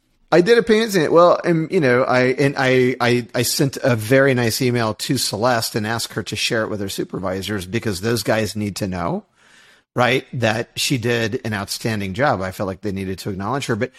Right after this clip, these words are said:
Mark, I think something that's really big that is also part of this is, you know, f-, f-, per our research deck, and guys listening to this, if you wanna use it, you're welcome to. Uh, you can go to fam dot news and subscribe.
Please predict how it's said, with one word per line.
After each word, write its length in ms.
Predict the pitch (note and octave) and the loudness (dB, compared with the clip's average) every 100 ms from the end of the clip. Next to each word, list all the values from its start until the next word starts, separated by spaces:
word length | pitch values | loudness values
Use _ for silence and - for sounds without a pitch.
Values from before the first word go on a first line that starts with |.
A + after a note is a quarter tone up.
| - - | -20 -2
Mark, 220 | E3+ E3+ - | 2 2 4
I 100 | G3 | 2
think 180 | - - | 2 0
something 300 | D3 B2 A2+ | 0 0 0
that's 180 | G#2 | -2
really 200 | C3+ A#2+ | 0 2
big 460 | F#2 B2+ B2+ G#2+ G2+ - | 2 2 2 0 -8 -6
that 280 | A2 A2+ _ _ | -4 -4 _ _
is 160 | B2 G2+ | -4 0
also 300 | A2 C#3 A2+ | 2 2 -2
part 280 | - A#2 F3 | -2 -2 -2
of 120 | G#2 | -4
this 200 | G#2+ - | -6 -4
is, 220 | A2 G2 _ - - _ | -6 -8 _ -20 -20 _
you 80 | D3 | 0
know, 320 | C3 B2+ C3 - - | 2 4 2 -2 -14
f-, 180 | - - - | -18 -18 -18
f-, 180 | - _ _ | -20 _ _
per 140 | F3+ | 2
our 140 | B2+ G#2+ | 4 4
research 440 | C3 - A#2+ - | 2 2 0 0
deck, 200 | C3 - | 0 0
and 100 | B2 | 2
guys 280 | C#3+ C#3+ A#2 | 4 4 2
listening 340 | C#3+ D#3+ D3 | 0 0 -2
to 100 | B2+ | -2
this, 240 | A#2 A2+ - | -2 -2 -2
if 120 | - | -2
you 100 | C3 | 0
wanna 140 | B2 | 0
use 360 | G#2+ G#2+ C#3+ A2 | -2 0 0 0
it, 240 | A2+ A#2 - | -2 -4 -4
you're 180 | A#2 | -2
welcome 400 | G#2 A2 A#2+ G#2+ G2 | 2 2 2 -2 -4
to. 400 | G#2+ A#2+ D#3 G#2 | -2 -2 -4 -2
Uh, 180 | G2+ G2+ | -2 0
you 160 | A2 | -2
can 160 | G#2+ A2 | -6 -4
go 200 | A2+ A2+ | -2 -2
to 420 | - A2+ G#2 G#2+ - | 0 0 0 -2 -4
fam 280 | A2+ G2+ | -4 -4
dot 160 | G2 G2 | -2 0
news 420 | C#3+ G3 E3+ C3 | 2 4 4 0
and 320 | B2 G#2+ G2+ | -2 -4 -4
subscribe. 720 | - G#2 - - C#3 B2+ B2 | -4 -6 -6 2 4 4 0